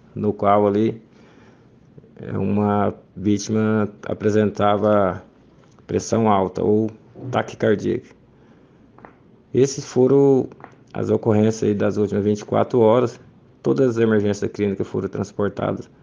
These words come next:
até o Hospital Municipal e tiveram nessas últimas vinte e quatro horas, Primeiro Sargento Everton, Terceiro Sargento Márcio Leite, Cabo Almeida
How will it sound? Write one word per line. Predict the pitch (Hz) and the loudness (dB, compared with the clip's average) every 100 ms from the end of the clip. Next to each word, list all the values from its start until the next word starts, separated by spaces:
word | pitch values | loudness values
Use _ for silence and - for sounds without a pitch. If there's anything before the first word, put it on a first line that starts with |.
| _ _ | _ _
até | - - 98 | -12 -4 -2
o | |
Hospital | 98 - 104 104 | -2 -4 -4 -2
Municipal | 110 110 113 - 107 120 120 - - - - - - _ _ | -2 -4 -6 -2 0 0 -2 -20 -20 -20 -20 -20 -20 _ _
e | - | -14
tiveram | - 113 110 117 120 120 117 - - - | -4 0 4 4 4 2 -4 -10 -20 -8
nessas | 107 113 113 - 113 107 104 101 104 | -2 0 0 0 4 4 2 0 -4
últimas | 104 104 110 107 | -6 -4 -2 0
vinte | 110 110 | 0 0
e | |
quatro | - 113 - | -2 -2 0
horas, | 110 110 - - _ _ _ - | 0 2 0 -8 _ _ _ -20
Primeiro | - 104 104 107 | -8 -4 -2 -4
Sargento | - 107 104 104 120 | -4 -2 -2 -2 0
Everton, | 113 120 123 - 117 - - - - _ _ | 2 2 0 -4 -10 -16 -20 -20 -20 _ _
Terceiro | 113 107 - 127 | -6 -6 -2 -2
Sargento | 135 - 104 101 98 104 101 - - | -2 -2 -2 -4 -4 -8 -10 -14 -10
Márcio | 101 104 117 - 107 | -4 -2 -4 -4 -4
Leite, | 98 107 104 110 - _ - - _ - - | 0 -2 -4 -12 -14 _ -20 -20 _ -20 -2
Cabo | 120 127 127 | 0 2 4
Almeida | 104 107 110 117 123 | 4 2 0 0 -6